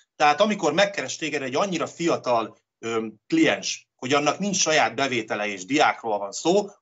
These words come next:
akkor milyen különbségek vannak nálad az étrendben ahhoz képest, mint amikor egy negyven éves vállalkozó keres meg, mondjuk?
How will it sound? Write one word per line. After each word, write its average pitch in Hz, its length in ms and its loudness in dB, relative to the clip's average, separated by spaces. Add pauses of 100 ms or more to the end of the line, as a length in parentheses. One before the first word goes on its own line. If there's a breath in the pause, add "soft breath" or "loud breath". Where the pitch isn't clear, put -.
(180)
akkor 156 600 2
milyen 156 420 2
különbségek 123 680 -2
vannak 135 320 -2
nálad 123 340 2
az 120 120 -6
étrendben 131 540 0
ahhoz 123 300 2
képest, 165 420 -2
mint 127 180 -8
amikor 120 440 -4 (120)
egy 104 180 -12 (200)
negyven 110 360 -2
éves 104 460 -4
vállalkozó 98 600 -4
keres 95 360 -10
meg, 92 140 -10
mondjuk? 95 340 -16